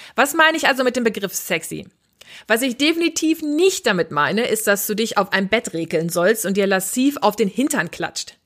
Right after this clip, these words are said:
Nee, mit sexy meine ich deine Ausstrahlung, wie du damit andere Leute begeisterst und von dir einnimmst. Wann ist denn jemand besonders attraktiv für uns? Wenn die Person ihren eigenen Körper akzeptiert, mit jeder Delle am Hintern,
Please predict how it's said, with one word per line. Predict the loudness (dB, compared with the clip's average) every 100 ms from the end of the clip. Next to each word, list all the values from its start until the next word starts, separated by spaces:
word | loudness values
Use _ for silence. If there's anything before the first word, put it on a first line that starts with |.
| _ _ _
Nee, | 0 2
mit | 2 0
sexy | -2 0 0
meine | 2 2 0
ich | -4
deine | -2 0 0 -2
Ausstrahlung, | -2 0 0 -2 0 0 0 -2
wie | -4
du | 0
damit | 0 0 0
andere | 2 2 2
Leute | 2 2 -2
begeisterst | 0 2 2 0 -2 -2
und | -8 -8
von | -6
dir | -6 -4
einnimmst. | -6 -6 -8 -8 -16 -16 -20 _ _ _ _ _ _ _ _ -2
Wann | 0
ist | 0 0
denn | 0
jemand | 2 2
besonders | 2 2 0 -2
attraktiv | -8 -8 -8 -6
für | -6
uns? | -8 -10 -14 _ _ _ _ _ _ -18 -2
Wenn | 0
die | 0
Person | 0 0 2 0 -2
ihren | -2 0 0
eigenen | 2 2 2 -4 -2
Körper | 0 0 -2
akzeptiert, | -6 -10 -12 -10 -12 -10
mit | -8 -2
jeder | 2 2
Delle | 4 4 4
am | 4
Hintern, | 2 -2 0 -2